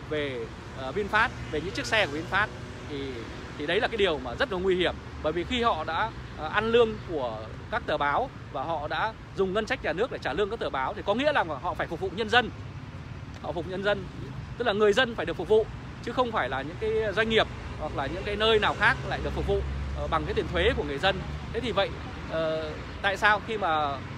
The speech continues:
họ dùng tiền thuế của dân để nuôi những phóng viên, những cái tờ báo này mà lại cuối cùng lại phải im lặng trước cái quyền lợi, trước cái sự nguy hiểm tính mạng của người dân?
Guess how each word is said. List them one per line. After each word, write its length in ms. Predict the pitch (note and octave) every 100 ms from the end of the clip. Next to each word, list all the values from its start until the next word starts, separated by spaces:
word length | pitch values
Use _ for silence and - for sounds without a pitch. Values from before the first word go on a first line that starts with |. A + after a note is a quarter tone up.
| -
họ 140 | E3+ E3 - - - - - G#3
dùng 140 | G#3+
tiền 140 | G#3+
thuế 180 | G3+ A#3
của 120 | B3
dân 240 | D#3 A3+ G#3+ F#3+
để 160 | D3 E3+
nuôi 180 | B3 A#3+
những 100 | G#3
phóng 160 | G#3+
viên, 200 | A#3+ B3
những 200 | A3 G#3
cái 60 | A#3+
tờ 120 | F#3
báo 180 | E3 F3
này 200 | A#3+ D#3+ - - -
mà 120 | E3
lại 120 | F3 G3+
cuối 100 | A3
cùng 200 | G#3 E3
lại 180 | D#3 A#2+ - - - -
phải 100 | D#3+ -
im 160 | B3+ A#3
lặng 160 | A3+ - -
trước 180 | - C#4 -
cái 80 | A#3
quyền 180 | G#3+
lợi, 240 | E3 F#3 - -
trước 160 | C4+ -
cái 120 | A#3+
sự 160 | - E3+ G#3+
nguy 140 | A#3
hiểm 160 | G#3+ D3+ -
tính 160 | G#3+
mạng 200 | A#3+ E3+ - - - -
của 140 | F3+
người 180 | C#3+ D#3
dân? 220 | F#3+ G3+